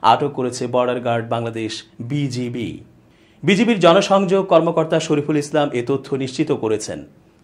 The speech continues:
আটকের সময় একটি ভিডিও রেকর্ড করা হয় মানিকের।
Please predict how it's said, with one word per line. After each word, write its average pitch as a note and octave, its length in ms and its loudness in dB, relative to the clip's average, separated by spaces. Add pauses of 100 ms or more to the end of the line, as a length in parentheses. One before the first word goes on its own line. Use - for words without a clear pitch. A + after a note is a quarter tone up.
আটকের A#2+ 360 2
সময় C#3+ 320 0
একটি B2+ 200 -2
ভিডিও C3 300 -2
রেকর্ড B2+ 420 0
করা B2 220 2
হয় C#3 280 -2
মানিকের। A2 400 -4